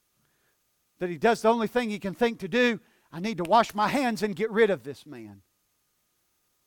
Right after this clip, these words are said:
And he delivers him into the hands of the soldiers to be crucified. At least three times Pilate proclaims he finds no fault, but he's unable to make a stand against the Jews.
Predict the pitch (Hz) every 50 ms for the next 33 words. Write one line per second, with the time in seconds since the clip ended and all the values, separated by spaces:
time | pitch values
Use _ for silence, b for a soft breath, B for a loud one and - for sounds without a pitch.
0 | _ _ _ - 135 147 151 131 147 156 175 196 185 170 185 156 - 185 196 180
1 | 180 180 170 156 139 120 _ _ _ _ _ _ _ _ _ _ _ _ _ _
2 | _ _ - 175 180 180 170 165 151 180 185 190 185 156 165 180 160 170 - -
3 | 185 180 160 131 113 127 123 113 - - 110 131 127 - - 139 127 - - _
4 | _ _ _ _ _ _ _ _ _ _ _ _ _ _ _ _ _ _ _ _
5 | _ _ _ _ _ _ _ _ _ _ _ _ _ _ _ _ _ _ _ _
6 | _ _ _ B B B B B B 269 277 311 330 285 285 285 233 - - -
7 | - - 359 381 320 - - - 320 294 262 240 214 196 180 - - - 247 262
8 | 240 240 220 240 - - 226 226 - - 214 240 208 196 175 165 156 131 180 160
9 | - 214 208 196 185 170 139 151 180 185 190 175 - 175 147 131 - _ _ _
10 | _ _ _ _ _ _ _ _ _ _ _ _ _ _ _ _ _ _ _ -
11 | 185 180 190 165 196 202 196 196 196 170 190 180 180 190 185 - 180 - - -
12 | - 190 180 170 160 151 147 139 160 156 143 - - 127 135 113 113 123 123 110
13 | 113 107 _ _ _